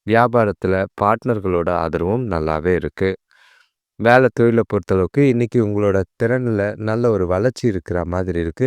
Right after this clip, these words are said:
அது பாராட்ட பெற்று தர மாதிரி இருக்கு. உங்களோட திட்டமிட்ட செயல்பாடு சில புதிய வாய்ப்புகளை உங்களுக்கு ஏற்படுத்தி கொடுக்குற மாதிரி இருக்கு. சாதகமா கிடைக்கிற வாய்ப்பை பயன்படுத்திக்கிறது நல்லது.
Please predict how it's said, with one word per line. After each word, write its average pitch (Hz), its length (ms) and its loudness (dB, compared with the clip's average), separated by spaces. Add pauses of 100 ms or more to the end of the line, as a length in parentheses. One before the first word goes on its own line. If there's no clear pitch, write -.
அது 87 260 -2
பாராட்ட 110 520 -4
பெற்று 90 320 -6
தர 90 260 -4
மாதிரி 95 380 -2
இருக்கு. 87 300 -2 (400)
உங்களோட 123 440 4 (100)
திட்டமிட்ட 123 560 0
செயல்பாடு 98 720 0
சில 101 380 0
புதிய 135 300 2
வாய்ப்புகளை 92 580 -2
உங்களுக்கு 90 400 -4
ஏற்படுத்தி 87 500 -4
கொடுக்குற 80 440 -6
மாதிரி 82 360 -4
இருக்கு. 80 300 0 (460)
சாதகமா 117 560 2 (100)
கிடைக்கிற 98 400 -2
வாய்ப்பை 82 440 -2
பயன்படுத்திக்கிறது 87 880 -4 (160)
நல்லது. 78 480 -4